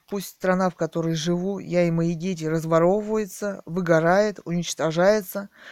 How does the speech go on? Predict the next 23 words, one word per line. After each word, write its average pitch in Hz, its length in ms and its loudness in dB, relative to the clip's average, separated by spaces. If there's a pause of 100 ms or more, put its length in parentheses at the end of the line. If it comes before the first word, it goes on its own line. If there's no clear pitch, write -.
(140)
но 190 100 -8
только 214 320 -2
пусть 185 300 -8
Немцов, 185 560 -2 (300)
в - 60 -20
скобках, - 480 -6
по 170 120 -2
вашему 165 380 2
мнению, 165 580 -2 (320)
не 202 120 -4
борется 208 520 -2
за 165 140 0
личную 165 520 -2
власть". 165 540 0 (340)
А 180 100 2
вдруг 202 280 -4
Немцов 190 480 -4
сможет 175 400 -2
что-то 170 320 -6
полезное 190 580 0
сделать 165 540 0 (220)
для 160 220 -6
страны? 165 580 -2